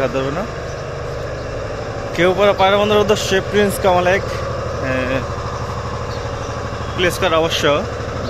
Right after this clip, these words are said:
জামাল আটের টিপে। এ, জামাল নয় চাঁদপুর থেকে এসে তারপর কেউ পরে উদ্দেশ্যে ছেড়ে যাবে, অথবা সাত্তার খান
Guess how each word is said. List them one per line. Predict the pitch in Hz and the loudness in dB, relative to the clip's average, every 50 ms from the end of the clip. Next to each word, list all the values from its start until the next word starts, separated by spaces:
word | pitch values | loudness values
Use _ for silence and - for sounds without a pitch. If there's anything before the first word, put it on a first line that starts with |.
| - 127 | -2 0
জামাল | 139 143 147 156 160 160 | 2 2 4 4 4 4
আটের | 160 170 160 - | 2 2 0 0
টিপে। | 156 143 131 139 160 | 0 2 2 2 2
এ, | 214 240 - - - - - - - - - - - - - - - - - - - - - - - - 117 120 123 123 123 123 120 120 120 107 127 | 2 0 -4 -6 -6 -6 -4 -4 -4 -4 -4 -4 -4 -6 -6 -6 -6 -6 -6 -6 -6 -6 -6 -6 -4 -4 -2 0 0 2 2 2 2 0 0 2 2
জামাল | 156 160 175 185 190 196 | 4 4 4 4 4 6
নয় | 196 196 208 196 - | 6 6 6 6 4
চাঁদপুর | 220 202 - - 220 202 - | 2 4 4 4 2 4 4
থেকে | 202 185 185 185 185 | 6 6 6 6 6
এসে | - - 202 208 220 226 - - - - | 4 4 4 4 4 4 2 -2 -2 2
তারপর | - 143 143 139 131 147 147 147 139 143 - | 4 4 4 4 4 4 4 4 4 2 2
কেউ | 156 160 165 | 2 4 4
পরে | 160 170 170 175 | 6 6 4 4
উদ্দেশ্যে | 170 170 170 151 - | 4 4 2 2 2
ছেড়ে | 156 147 160 156 | 2 2 4 4
যাবে, | 170 165 185 226 269 - - - - - - - - - - - - - - - - - - - - - - - - - - - - - 131 139 | 4 4 2 2 0 0 -4 -4 -4 -4 -4 -4 -4 -6 -6 -6 -6 -6 -6 -6 -6 -6 -6 -6 -6 -6 -4 -4 -4 -4 -4 -4 -2 0 0 2
অথবা | 143 151 147 147 147 143 143 139 135 - - - - - - - - - - - - | 2 4 4 6 4 4 4 2 0 -2 -4 -4 -4 -4 -4 -4 -4 -4 -4 -2 2
সাত্তার | - 170 165 - - 208 190 | 2 2 2 4 4 4 4
খান | 160 175 156 | 4 2 2